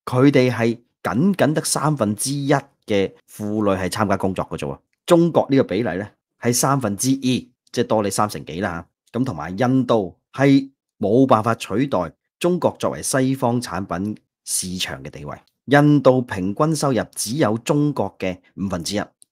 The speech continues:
即使唔考慮新德里進口嘅呢個係懷疑態度啦吓，因為佢好鍾意保護自己啲企業㗎嘛。咁印度嘅需求呢，亦都有限制，咁又係喎。你睇返人均嘅話，的的確確係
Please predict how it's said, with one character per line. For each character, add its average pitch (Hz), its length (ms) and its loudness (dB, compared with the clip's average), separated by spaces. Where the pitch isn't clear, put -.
即 160 160 0
使 110 420 -2
唔 82 140 -8
考 92 200 -4
慮 101 120 -2
新 117 180 -4
德 - 100 -2
里 92 140 -6
進 92 260 -6
口 90 280 -8
嘅 90 200 -6
呢 135 100 -2
個 135 120 2
係 90 360 -2
懷 78 200 -8
疑 73 120 -14
態 90 220 -6
度 85 160 -6
啦 92 80 -8
吓， 80 140 -10
因 160 100 -2
為 156 40 2
佢 139 100 -6
好 117 160 2
鍾 135 160 2
意 117 80 2
保 82 100 -6
護 104 180 -2
自 - 120 -6
己 98 160 -2
啲 107 100 -6
企 80 180 -10
業 - 40 -18
㗎 - 100 -18
嘛。 78 100 -16
咁 175 240 4
印 127 100 2
度 107 280 0
嘅 127 120 2
需 165 260 0
求 78 180 -8
呢， 110 120 -2
亦 92 140 -6
都 113 180 -4
有 80 180 -2
限 76 220 -8
制， 71 100 -8
咁 113 120 -2
又 131 80 4
係 78 220 -6
喎。 73 160 -14
你 - 100 -8
睇 123 220 -6
返 139 180 -4
人 92 260 -8
均 87 120 -18
嘅 101 120 -4
話， 98 180 -2
的 127 140 -8
的 104 120 -6
確 95 140 -12
確 82 200 -10
係 80 160 -12